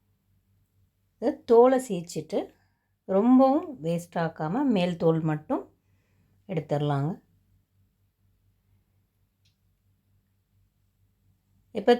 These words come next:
தோல் சீவுனதை தண்ணியில் சேர்த்துக்கலாம். ஏன்னா வெளியிலே வச்சா நிறம் மாறிடும், அதுக்காக.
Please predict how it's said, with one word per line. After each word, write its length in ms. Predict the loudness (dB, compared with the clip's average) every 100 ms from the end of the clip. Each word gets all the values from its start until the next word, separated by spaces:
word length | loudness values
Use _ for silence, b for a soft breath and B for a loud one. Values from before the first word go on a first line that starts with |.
| 6
தோல் 240 | 6 6 -2
சீவுனதை 540 | -6 -4 -2 -2 -4 -6 b b b b _ -6
தண்ணியில் 440 | -2 0 -2 -4
சேர்த்துக்கலாம். 520 | -6 -8 -8 -4 -4 -4 -10 _ _ _ _ _ _ _ _ _ _ _ _ _ _ _ _ _ _ _ _ _ _
ஏன்னா 160 | -2 2 4
வெளியிலே 340 | 4 4 2 2
வச்சா 320 | -2 -4 -6 -6 -10 -10 -4
நிறம் 300 | -2 0 -2
மாறிடும், 380 | -2 -2 -4 -4
அதுக்காக. 500 | -4 -4 -2 -2 -2